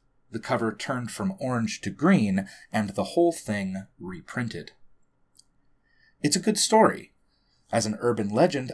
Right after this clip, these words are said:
I suspect it became even more popular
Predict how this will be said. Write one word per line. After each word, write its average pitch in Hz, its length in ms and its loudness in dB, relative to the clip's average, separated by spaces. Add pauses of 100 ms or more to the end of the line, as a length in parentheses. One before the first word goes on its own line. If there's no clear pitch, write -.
I 110 120 -4
suspect 190 480 -4
it - 40 -10
became 127 380 -6
even 101 320 -2
more 143 300 -2
popular 85 540 -6